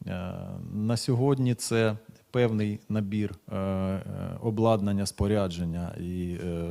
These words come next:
засобів для того, щоб вони могли виконувати ті функції, на яких я дуже коротко зупинився. Це, е, як, е,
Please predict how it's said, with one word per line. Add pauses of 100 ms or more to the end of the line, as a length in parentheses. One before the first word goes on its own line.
засобів
для
того,
щоб
вони
могли
виконувати
ті
функції,
на
яких
я
дуже
коротко
зупинився. (460)
Це,
е,
як, (120)
е,